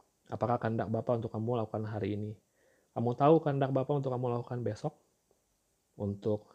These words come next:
sepanjang minggu ini? Untuk bulan ini? Untuk tahun ini? Tahu nggak kita? Nah, kita berkata, ketika Samuel mengenal dan menerima arahan Tuhan,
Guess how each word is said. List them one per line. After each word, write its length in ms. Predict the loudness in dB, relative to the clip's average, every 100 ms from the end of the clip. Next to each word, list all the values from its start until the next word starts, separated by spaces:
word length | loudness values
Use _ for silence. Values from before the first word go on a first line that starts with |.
| -20
sepanjang 560 | -12 -4 0 2 4 2
minggu 320 | 2 0 0
ini? 240 | -2 -2 -6 _ _ _ _ -4
Untuk 160 | 0 2
bulan 240 | 4 4
ini? 320 | 4 2 0 -4 _ _ -2
Untuk 240 | 2 4
tahun 240 | 4 4
ini? 40 | 4
Tahu 100 | 4 2
nggak 120 | 0
kita? 160 | -4 -10 -12 _ _ _ _ -20 -20 -20 -20 _ _ _
Nah, 80 | 2
kita 160 | 6 8
berkata, 480 | 8 6 8 6 6
ketika 380 | 2 0 2 2
Samuel 340 | 2 2 2
mengenal 540 | 2 2 2 2 2 2
dan 160 | 2 0
menerima 380 | 0 0 -2
arahan 240 | -2 -2 -2
Tuhan, 640 | 0 0 -2 -4 -6 -10